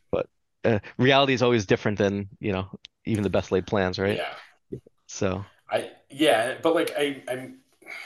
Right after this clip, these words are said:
Speaker 2: again, it worked out for you. It's, you know, like you said, if you hit, if you hit another seven and a half keys, it would have just been an easier day, and you probably would have taken a shot at that world record anyway because you probably would have had it already. You know, you probably
Speaker 1: Yeah.
Speaker 2: would have already had the, the win. Um,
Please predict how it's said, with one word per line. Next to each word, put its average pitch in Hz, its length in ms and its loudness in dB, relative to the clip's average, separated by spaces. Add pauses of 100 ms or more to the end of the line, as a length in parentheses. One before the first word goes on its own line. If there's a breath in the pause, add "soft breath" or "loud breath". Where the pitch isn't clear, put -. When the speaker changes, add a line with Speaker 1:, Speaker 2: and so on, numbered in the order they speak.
(180 loud breath)
Speaker 2:
again, 110 280 0
it 90 80 -8
worked 104 180 -2
out 127 180 2
for 87 140 -10
you. 90 80 -8
It's, - 500 -10
you 120 60 -10
know, 101 300 0
like 104 120 0
you 104 60 -10
said, 107 180 0
if 90 100 -8
you 92 100 -8
hit, - 200 -8
if 98 80 -12
you 101 80 -4
hit 113 120 -2
another 117 200 0
seven 113 200 0
and 98 80 -4
a - 20 0
half 95 140 -2
keys, 110 240 -6
it 98 60 -6
would 95 120 -4
have 90 80 -10
just - 220 -12
been 98 120 -4
an 92 80 -8
easier 95 320 -6
day, 107 220 2
and 90 80 -6
you 92 60 -10
probably 110 240 4
would 101 80 -4
have - 60 -8
taken 98 180 -4
a - 20 -8
shot 98 200 4
at 87 60 -4
that 98 180 -6
world 95 200 -8
record 92 260 0
anyway 92 400 0
because 92 560 -14 (520)
you 110 80 -12
probably 127 320 2
would 98 160 -4
have - 80 -6
had 107 160 0
it 90 80 -4
already. 85 360 2
You - 160 -14 (640)
know, 107 60 -2
you 98 80 -2
probably 117 180 6
Speaker 1:
Yeah. - 0 -
Speaker 2:
would 107 100 4
have 104 60 8
already 92 160 2
had 104 120 0
the, 90 240 -4
the - 80 -8
win. 90 420 0 (500)
Um, 90 640 -6